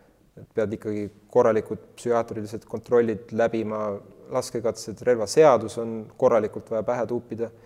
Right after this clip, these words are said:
ja sul peab olema ka korralik põhjus, miks, miks sa üldse tahad seda relva omada, et niisama seda ei antagi. Et kui sa tahad enesekaitseks relva omada, pead essee kirjutama, miks sa arvad, et su elu ohus üldse on, miks sul seda relva vaja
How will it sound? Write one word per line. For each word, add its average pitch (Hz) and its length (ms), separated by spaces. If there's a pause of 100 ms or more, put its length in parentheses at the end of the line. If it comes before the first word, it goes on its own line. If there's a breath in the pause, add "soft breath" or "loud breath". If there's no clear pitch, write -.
(260 soft breath)
ja 113 60
sul 117 140
peab 117 220
olema 110 260
ka 113 120 (960 loud breath)
korralik 127 380
põhjus, 175 380 (260)
miks, - 260
miks 151 220
sa 131 100
üldse 131 240
tahad 139 220
seda 127 220
relva 139 200
omada, 101 340
et - 200 (580 soft breath)
niisama 120 320
seda 120 220
ei 139 80
antagi. 101 400 (160)
Et - 240
kui 117 100
sa 123 100
tahad 135 520
enesekaitseks 143 840
relva 147 220
omada, 131 320 (540 loud breath)
pead 92 160
essee 151 360
kirjutama, 127 520 (600 soft breath)
miks 120 200
sa 123 100
arvad, 113 160
et - 100
su 127 120
elu 123 160
ohus 160 280
üldse 113 280
on, 107 100 (1000 soft breath)
miks 117 140
sul 110 120
seda 117 200
relva 127 240
vaja 143 160